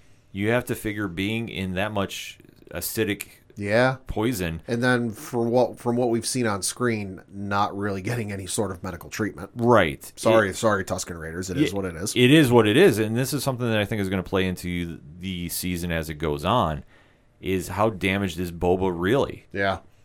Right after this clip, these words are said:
Speaker 1: But he's covering it up very well, but during these regeneration moments,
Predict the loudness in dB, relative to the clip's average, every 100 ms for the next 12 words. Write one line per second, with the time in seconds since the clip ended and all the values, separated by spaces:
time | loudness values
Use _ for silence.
0 | _ 4 4 4 -2 -2 0 0 0 0
1 | 0 0 0 4 4 4 2 -2 0 2
2 | 2 2 0 -2 -6 -12 -14 -6 -4 -2
3 | 0 2 0 -2 -4 0 0 0 -4 -8